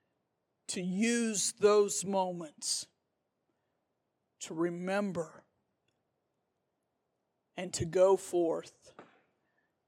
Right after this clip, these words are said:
and to be a part of God's world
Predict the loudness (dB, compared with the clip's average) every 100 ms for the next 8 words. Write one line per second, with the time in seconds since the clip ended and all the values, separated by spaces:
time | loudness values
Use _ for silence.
0 | _ -12 -8 -6 -8 -8 -16 _ _ _
1 | _ _ _ -6 2 2 2 0 2 2
2 | 2 -4 -16 -20 -20 _ _ _ _ _
3 | _ _ -12 -12 2 8 8 8 4 -6
4 | -2 0 0 0 -4 -8